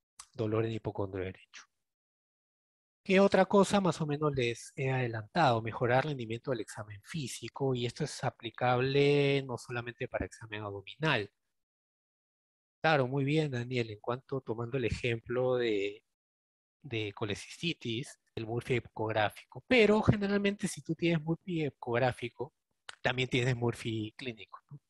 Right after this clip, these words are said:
Eso ya lo deberías haber sabido, ¿no? O sea, con tu examen físico tenía Murphy, Murphy es positivo, ¿no? Probablemente Murphy ecográfico le sirve a los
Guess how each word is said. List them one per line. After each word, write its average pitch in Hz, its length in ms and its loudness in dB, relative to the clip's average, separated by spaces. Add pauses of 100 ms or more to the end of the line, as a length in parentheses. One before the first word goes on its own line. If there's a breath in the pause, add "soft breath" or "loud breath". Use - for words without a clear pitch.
(140)
Eso 143 220 0
ya 156 100 6
lo 165 300 2
deberías 143 420 4
haber 135 140 4
sabido, 123 400 -2
¿no? 123 60 -20
O - 540 -20
sea, 113 140 0
con 110 140 -6
tu 123 80 -4
examen 139 320 0
físico 147 560 -2
tenía 127 320 -2
Murphy, 123 480 -6 (680)
Murphy 104 600 -2
es 95 120 -6
positivo, 101 720 -6
¿no? 147 120 -14
Probablemente 160 800 4 (420)
Murphy 147 220 0
ecográfico 131 640 0
le 120 320 -2
sirve 139 420 0
a 147 80 4
los 120 280 0